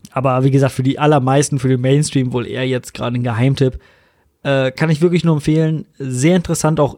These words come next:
grandios gespielt. Ähm, ja,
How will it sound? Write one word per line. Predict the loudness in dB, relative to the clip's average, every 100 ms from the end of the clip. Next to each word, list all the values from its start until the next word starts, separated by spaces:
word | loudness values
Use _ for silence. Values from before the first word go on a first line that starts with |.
| -12
grandios | -2 0 2 2 0
gespielt. | -4 -6 0 2 0 -2 _ _ _ _ _ -4
Ähm, | 0 2 2 0 -2 -4 -10 _ _ _ _ _ _ _ _ _ _ _ _ _ _ 0
ja, | 0 0